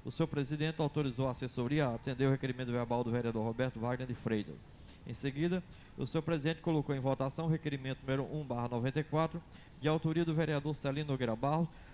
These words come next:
onde requer do seu prefeito municipal a prioridade nas compras da prefeitura às microempresas do nosso município. O requerimento foi aprovado pela unanimidade dos vereadores presentes.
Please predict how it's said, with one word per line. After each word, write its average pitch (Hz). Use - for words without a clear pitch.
onde 156
requer 151
do 147
seu 139
prefeito 139
municipal 139
a 139
prioridade 151
nas 139
compras 160
da 131
prefeitura 139
às 135
microempresas 156
do 147
nosso 139
município. 117
O 131
requerimento 151
foi 156
aprovado 139
pela 156
unanimidade 151
dos 131
vereadores 123
presentes. 123